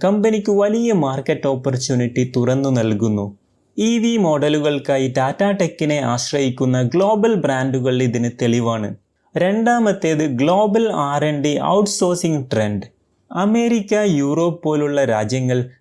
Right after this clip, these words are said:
കൂടുതൽ ആർ എൻ ഡി പ്രവർത്തനങ്ങൾ ഇന്ത്യയിലേക്ക് മാറ്റിക്കൊണ്ടിരിക്കുകയാണ്. ഇതിന് പ്രധാന കാരണങ്ങൾ കുറഞ്ഞ പ്രവർത്തന ചെലവ്, മികച്ച എഞ്ചിനീയറിംഗ് എക്സ്പേർട്സ്, രൂപയുടെ മൂല്യത്തകർച്ച. ഇത്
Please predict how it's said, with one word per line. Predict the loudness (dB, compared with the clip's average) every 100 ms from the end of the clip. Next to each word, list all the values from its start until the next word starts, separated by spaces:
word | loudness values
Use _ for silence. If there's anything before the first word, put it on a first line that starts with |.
| -4
കൂടുതൽ | 0 2 2 2 0
ആർ | 0 0 0 0
എൻ | 0 0
ഡി |
പ്രവർത്തനങ്ങൾ | 2 2 2 0 0 -2 -2 0 -2
ഇന്ത്യയിലേക്ക് | 0 0 2 2 2 2 0 0
മാറ്റിക്കൊണ്ടിരിക്കുകയാണ്. | 0 0 0 -2 -2 0 2 0 0 0 0 -2 -4 -8 _ -20 _ -2
ഇതിന് | 2 2 2
പ്രധാന | 2 0 2 0 0
കാരണങ്ങൾ | 0 0 2 0 0 0 0 -4 -2
കുറഞ്ഞ | 0 2 2 2 0
പ്രവർത്തന | 0 0 -2 -2 -2
ചെലവ്, | -2 -2 0 -2 -8 _ -4
മികച്ച | 0 2 0 0
എഞ്ചിനീയറിംഗ് | 0 0 -2 0 0 0 0 -2
എക്സ്പേർട്സ്, | -4 -4 0 0 -2 -8 -18 -6 -2
രൂപയുടെ | 0 2 2 2 2
മൂല്യത്തകർച്ച. | 2 2 2 0 0 0 0 -2 -2 -4 -6 _ _ _ -4
ഇത് | 0 2